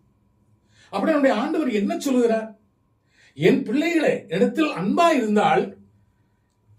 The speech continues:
பாவம் செய்யாதிருங்கள்" என்று சொல்வதும்,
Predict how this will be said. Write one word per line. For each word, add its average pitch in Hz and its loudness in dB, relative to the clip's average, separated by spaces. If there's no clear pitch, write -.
பாவம் 359 4
செய்யாதிருங்கள்" 285 2
என்று 208 -2
சொல்வதும், 170 -4